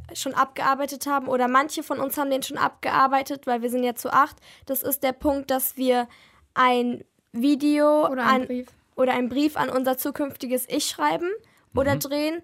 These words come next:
Speaker 1: Das heißt, wenn wir dann achtzehn sind oder auch jünger, dann können wir uns dieses Video oder den Brief halt angucken und uns darüber ein bisschen lustig machen oder halt an die Zeit zurückdenken.
Speaker 3: Das ist eine schöne Idee. Das ist dann so wie alte Fotos gucken.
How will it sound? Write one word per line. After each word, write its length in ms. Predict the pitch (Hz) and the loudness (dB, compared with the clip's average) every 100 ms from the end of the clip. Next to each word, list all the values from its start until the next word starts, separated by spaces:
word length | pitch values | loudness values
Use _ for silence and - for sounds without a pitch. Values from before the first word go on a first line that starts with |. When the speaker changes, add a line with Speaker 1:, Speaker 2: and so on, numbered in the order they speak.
| _ | _
Speaker 1:
Das 220 | 269 - | -8 -2
heißt, 320 | 269 254 254 | 0 0 -2
wenn 180 | 262 254 | -2 -2
wir 80 | 247 | -2
dann 160 | 240 | -2
achtzehn 540 | - 302 - - 302 294 | 2 0 0 -4 -2 -2
sind 340 | 294 294 294 | 0 -2 -4
oder 520 | - 254 240 247 240 - - _ - - | 0 0 4 4 4 0 -12 _ -20 -2
auch 240 | 247 240 | -2 -2
jünger, 540 | 240 262 262 277 285 277 | -2 -2 2 4 4 2
dann 180 | 262 262 | 0 0
können 260 | 294 269 | -2 -4
wir 100 | 254 | -2
uns 140 | 269 262 | -4 -4
dieses 320 | 262 254 247 | -6 -6 -4
Video 340 | 277 254 277 | -2 -2 -2
oder 140 | 247 247 | 0 0
den 180 | 247 240 | 0 -2
Brief 400 | 240 277 - - | -4 -4 -4 -6
halt 180 | 233 - | -4 0
angucken 540 | 262 - 339 320 - 339 339 _ _ | 0 0 0 0 -4 -8 -10 _ _
und 260 | - 294 285 | 0 0 0
uns 220 | 277 285 | -4 -2
darüber 420 | 285 269 247 247 | -2 0 0 0
ein 140 | - 254 | 0 -2
bisschen 280 | 254 254 240 | -2 0 0
lustig 380 | 277 - 277 | -2 -4 -6
machen 380 | 285 262 262 269 | 0 0 0 -4
oder 280 | 247 254 254 | 0 0 2
halt 220 | 262 247 | 0 0
an 100 | - | -2
die 100 | 254 | -4
Zeit 260 | 247 262 262 | -2 -2 -2
zurückdenken. 840 | - 254 240 - 233 233 - 139 156 _ _ _ | -4 -6 -6 -6 -4 -6 -10 -14 -14 _ _ _
Speaker 3:
Das 120 | - 104 | -8 -6
ist 80 | |
eine 100 | 101 | -4
schöne 280 | 104 117 110 | -4 -2 -2
Idee. 340 | 98 92 98 90 | -4 -6 -8 -6
Das 160 | 85 | -8
ist 180 | 98 - | -10 -10
dann 260 | 90 87 85 | -8 -8 -12
so 240 | - 90 | -12 -10
wie 140 | 85 82 | -8 -10
alte 220 | 92 90 | -10 -12
Fotos 340 | 87 - 87 - | -14 -16 -16 -16
gucken. 300 | - - | -18 -18